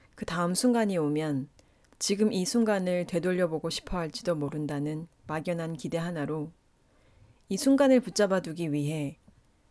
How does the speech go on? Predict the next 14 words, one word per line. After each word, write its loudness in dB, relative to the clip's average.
때로는 2
그 -4
순간에 0
몇 0
배의 0
시간을 -2
쓴다는 -2
것은 -6
바보 -6
같은 -4
짓이다. -8
기록은 8
기억에 0
기반한다. -4